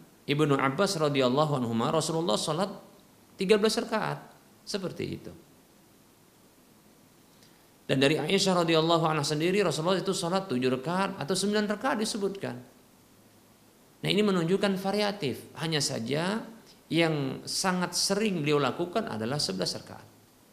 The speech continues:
Dan bukanlah merupakan hal yang terlarang, apalagi bid'ah. Salat lebih daripada sebelas rakaat.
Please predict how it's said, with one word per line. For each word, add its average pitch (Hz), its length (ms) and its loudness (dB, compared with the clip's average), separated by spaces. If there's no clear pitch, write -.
Dan 147 240 4
bukanlah 180 400 4
merupakan 175 640 2
hal 175 240 2
yang 170 240 2
terlarang, 156 720 2
apalagi 117 560 0
bid'ah. 165 480 0
Salat 180 560 2
lebih 151 400 2
daripada 147 880 0
sebelas 123 640 0
rakaat. 175 400 -6